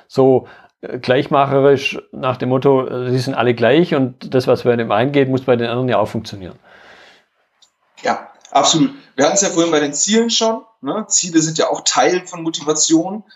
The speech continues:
Speaker 2: Motivationsstrategie. Und da ist diese, diese entscheidende Frage, ist fünf Buchstaben lang. Die kennen wir alle seit unserer Kindheit. Wir haben alle unsere Eltern damit genervt.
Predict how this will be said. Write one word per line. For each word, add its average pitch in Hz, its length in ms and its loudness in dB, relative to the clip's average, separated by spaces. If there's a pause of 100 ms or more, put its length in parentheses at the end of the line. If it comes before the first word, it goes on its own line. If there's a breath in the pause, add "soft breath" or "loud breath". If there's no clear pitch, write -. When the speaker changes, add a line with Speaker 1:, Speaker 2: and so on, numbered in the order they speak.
(120)
Speaker 2:
Motivationsstrategie. 147 1500 -2 (400 soft breath)
Und 139 280 -2
da - 20 6
ist 151 240 0
diese, 160 240 2
diese 147 380 2
entscheidende 165 480 0
Frage, 160 500 0 (960)
ist - 140 -2
fünf 180 220 -6
Buchstaben 123 520 0
lang. 104 240 -4
Die 117 120 -8
kennen 160 280 -6
wir - 240 -2
alle 208 180 4
seit 185 200 -2
unserer 165 220 -2
Kindheit. 185 420 0
Wir 151 80 2
haben 135 120 -12
alle 196 160 2
unsere 196 280 0
Eltern 170 220 0
damit 165 260 -4
genervt. 165 440 0